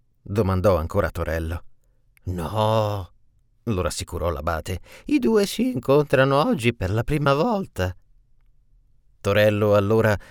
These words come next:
lo pregò di farsi invitare al pranzo e di portarlo con sé, perché potesse vedere con i suoi occhi con quale faccia Adelaide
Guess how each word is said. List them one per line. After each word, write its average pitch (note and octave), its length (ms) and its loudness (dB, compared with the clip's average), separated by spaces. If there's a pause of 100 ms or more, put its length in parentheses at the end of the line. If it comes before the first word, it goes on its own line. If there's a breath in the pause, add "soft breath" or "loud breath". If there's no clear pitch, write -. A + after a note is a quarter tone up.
lo B2+ 220 4
pregò B2+ 360 4
di A#2 140 -2
farsi - 300 -4
invitare A#2 500 0
al G2+ 160 0
pranzo F#2+ 520 -2
e C3+ 120 0
di C#3 160 -2
portarlo E3+ 520 -2
con A2+ 180 -6
sé, E2+ 300 -6 (400)
perché F#2+ 280 -4
potesse A2+ 400 2
vedere A2+ 320 2
con B2+ 160 0
i A2+ 40 -2
suoi B2+ 300 0
occhi B2 380 -2 (240)
con A2+ 240 -4
quale F3+ 280 0
faccia C3+ 520 0
Adelaide C3 680 -2